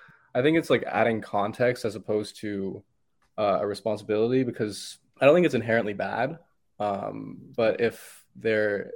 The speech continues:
if the person thinks, like, it's very interesting that A I is, is a tool to be used within making this art, or was a tool that was used within making this art, or was, like, the only tool,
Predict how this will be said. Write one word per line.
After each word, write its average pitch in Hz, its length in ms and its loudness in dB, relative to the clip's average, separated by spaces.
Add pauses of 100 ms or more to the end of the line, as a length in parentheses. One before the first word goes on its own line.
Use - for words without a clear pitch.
if - 280 -8
the 123 100 -6
person 123 420 -2
thinks, - 460 -8
like, 98 240 0 (380)
it's 110 160 -2
very 110 320 2
interesting 113 540 -2
that 101 340 -2
A 110 160 2
I 104 260 0
is, 101 320 -6 (400)
is 107 140 -4
a 98 60 -2
tool 113 320 -4
to 107 120 -14
be 98 140 -10
used 120 460 -4
within 120 360 -2
making 120 280 -2
this 117 120 -4
art, 120 220 2
or 104 120 -2
was 107 140 -2
a 110 60 -6
tool 117 300 -2
that 110 140 -2
was 107 140 -4
used 113 180 -4
within 113 260 -4
making 110 180 -4
this 110 160 -6
art, 113 160 0
or 104 120 -2
was, 104 200 -2
like, 101 100 -4
the 101 140 -8
only 110 260 -4
tool, 139 440 0